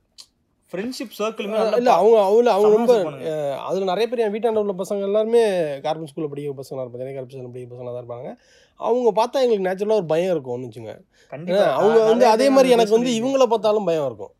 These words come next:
Speaker 2: அதாவது இந்த சி பி எஸ் சிக்குள்ள படிக்கிற பசங்களை
Speaker 1: ஆ.
Speaker 2: பார்த்தாலும் பயம். அவங்க வந்து எப்படின்னா, நல்லா ஊட்டச்சத்து, நாங்க குஸ்கா முடிச்சுலாம் போகும்போது பார்த்தீங்கன்னா, பெரிய பெரிய ஆளா இருப்பானுங்க.
Speaker 1: ஆமா.
Speaker 2: கேட்டா அவங்க டென்த்துன்னு, நாங்க வந்து அப்படியே குஞ்சு மாதிரி அலைஞ்சு கிடப்போம். அப்ப வந்து எல்லாமே ரொம்ப தாழ்வு மனப்பான கூட வாழ மெட்ரி-, மெட்ரிகுலேஷனுக்கு. அப்ப மெட்ரிகுலேஷன் காதல்ன்றது வந்து,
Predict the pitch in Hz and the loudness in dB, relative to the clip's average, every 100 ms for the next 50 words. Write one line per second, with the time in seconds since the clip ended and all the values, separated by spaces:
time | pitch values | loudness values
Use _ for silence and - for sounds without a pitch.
0 | _ 151 160 175 165 151 196 185 160 156 | _ -4 -2 -2 -6 -10 -8 -8 -8 -8
1 | 147 143 143 135 147 131 147 151 131 131 | -8 -8 -8 -8 -10 -8 -6 -6 -6 -6
2 | 170 170 202 175 220 330 _ _ 139 180 | -6 -4 -6 -6 -10 -12 _ _ -4 0
3 | 190 185 175 170 160 165 160 175 - 208 | 0 -2 -8 -10 -6 -4 -6 -10 -8 -6
4 | 190 175 180 185 175 175 165 160 196 - | -4 -6 -6 -6 -6 -6 -6 -4 -6 -6
5 | 185 220 196 190 190 170 160 139 120 - | -4 -2 0 2 2 0 -2 -2 -6 -12
6 | - 147 156 208 226 202 202 190 180 202 | -16 -6 -2 4 6 6 6 4 0 0
7 | 185 202 185 165 156 180 190 196 202 196 | 0 2 2 2 2 2 0 0 0 0
8 | 170 196 196 196 196 180 180 180 165 151 | -2 -4 -2 0 2 0 0 0 0 0
9 | 139 117 - _ - - 175 202 240 247 | -2 -6 -10 _ -14 -8 -6 -4 -4 0
10 | 254 254 247 214 233 233 214 240 233 220 | 2 4 4 4 0 0 2 2 2 2
11 | 220 214 214 220 202 175 147 139 147 170 | 2 2 2 2 2 2 0 -4 -10 -6
12 | 151 190 196 185 170 151 131 - - 135 | -6 -4 -6 -6 -8 -8 -10 -10 -12 -14
13 | 190 220 226 214 196 196 202 202 196 185 | -8 -6 -4 -6 -6 -6 -4 -4 -4 -6
14 | 160 147 156 254 240 | -8 -10 -10 -12 -12